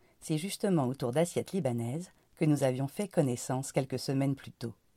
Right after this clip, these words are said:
Arrivé au cœur de la commune, le calme des rues pavées, des parcs et des placettes contraste avec le centre animé et me plonge dans une atmosphère de village. Isabelle m'accueille à l'étage d'une maison typique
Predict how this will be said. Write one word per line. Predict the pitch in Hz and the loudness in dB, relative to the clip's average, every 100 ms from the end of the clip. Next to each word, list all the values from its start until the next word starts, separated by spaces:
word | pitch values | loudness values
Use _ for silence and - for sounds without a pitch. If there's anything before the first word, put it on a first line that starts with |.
| _ - | _ -2
Arrivé | 226 185 - | 0 0 -2
au | 196 | -4
cœur | - 226 | -4 -6
de | 175 | -2
la | 120 - | -2 0
commune, | 190 131 110 160 - _ _ _ - | 0 0 0 -4 -8 _ _ _ -10
le | 117 | -8
calme | - 127 123 110 | -4 -2 -2 -4
des | 104 | -6
rues | 101 135 | -6 -4
pavées, | 151 156 160 226 - _ _ | 0 0 0 -2 -6 _ _
des | 127 185 | 0 0
parcs | - 101 - - | 0 -8 -8 -4
et | 196 | -2
des | 151 | 0
placettes | 147 143 - 120 175 - _ _ _ | -2 -4 -4 -4 -6 -12 _ _ _
contraste | - 151 - 202 - | -2 -2 -2 -4 -4
avec | 120 120 120 | -2 -2 -4
le | 107 | -4
centre | - 170 - - | 0 0 0 -2
animé | 147 131 120 117 - _ _ _ _ _ | 0 0 0 -4 -8 _ _ _ _ _
et | 214 | 2
me | 170 135 | 2 2
plonge | - 113 135 - | -4 -4 -4 -4
dans | 117 | -4
une | 113 135 | -2 -4
atmosphère | - 113 - - 151 | -4 -6 -4 -4 -2
de | 127 | -2
village. | 117 120 117 104 - - _ _ _ _ _ _ _ _ _ 214 | -4 -4 -6 -6 -10 -16 _ _ _ _ _ _ _ _ _ -6
Isabelle | 196 220 226 320 - 165 | 0 2 2 -2 -6 0
m'accueille | 196 226 302 226 | 0 2 0 2
à | 139 | 0
l'étage | 143 - 226 226 | -2 -2 -2 0
d'une | 143 | 2
maison | 170 202 262 | 4 2 -2
typique | - 175 - 170 - | -4 -6 -6 -12 -12